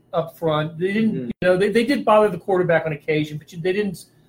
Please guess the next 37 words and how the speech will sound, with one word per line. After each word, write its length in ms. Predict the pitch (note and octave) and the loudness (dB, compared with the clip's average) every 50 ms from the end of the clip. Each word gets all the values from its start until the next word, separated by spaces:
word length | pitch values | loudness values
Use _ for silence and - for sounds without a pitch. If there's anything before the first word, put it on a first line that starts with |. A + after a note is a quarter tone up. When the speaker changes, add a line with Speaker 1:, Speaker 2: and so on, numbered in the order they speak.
| _ - | _ 2
Speaker 1:
I 40 | G#3+ | 4
don't 80 | G#3+ | 4
know 80 | A3 G3 | 4 4
how 60 | F#3 | 4
many 120 | F#3+ F3 D3+ | 2 0 0
sacks 380 | - - D#3+ D3 D3 D3 - | 0 0 0 0 0 -2 -4
they 120 | - C#3 C#3 | -10 -12 -12
ended 200 | C#3 C3+ C#3 C3+ | -10 -8 -6 -6
up 200 | C3 C3 - C#3 | -6 -8 -8 -8
with. 200 | C3 B2+ B2 C3+ | -8 -8 -6 -6
Speaker 2:
I 40 | C#3+ | -6
think 160 | C#3 - E3+ | -4 -2 -2
they 140 | D#3+ F#3+ F3+ | 0 2 2
had 240 | E3 C3+ - - - | 2 2 0 -6 -12
two, 300 | - - - E3+ E3 C#3+ | -12 -4 0 0 2 4
and 80 | C3+ C#3 | 2 2
it 20 | |
was 180 | C#3 C#3 C3 - | 2 2 -2 -2
Speaker 1:
Two? 140 | - F#3 | -2 2
Speaker 2:
Terez 300 | - E3 E3+ E3+ E3+ - | 4 4 4 4 2 0
Hall 280 | E3 E3+ E3 E3 D#3+ D#3 | 2 4 4 4 4 2
and 120 | C#3+ C3 | -2 -4
Jacob 340 | A#2+ C3+ D3+ D3 D3 C3 - - | -2 -4 -4 -2 -2 -6 -6 -8
Trump, 300 | - - E3 D3+ B2+ - | -6 -4 -4 -4 -4 -4
so 160 | - C3+ C3 | -4 -4 -2
I 40 | C#3 | -2
don't 140 | D3 D3+ | -2 -2
even 140 | D3+ D3 C#3+ | -4 -4 -6
think 160 | - D#3+ D#3 | -10 -10 -6
it 60 | D3+ C#3+ | -2 -2
was 100 | C#3 B2+ | -2 -2
a 80 | A#2+ | -2
defensive 340 | A2+ B2+ - C3 - - - | -6 -10 -12 -12 -14 -12 -6
line. 220 | - - A#3+ - - | -4 -2 2 4 4
Speaker 1:
Okay, 320 | G3+ G3+ - G3 E3 D3+ D3+ | 4 6 6 4 4 4 4
Speaker 2:
Yeah. 60 | C#3+ | 2
Speaker 1:
so, 520 | - - - G3+ F#3+ F#3+ F#3+ F#3 F#3+ - | 2 4 6 6 8 8 6 4 2 -2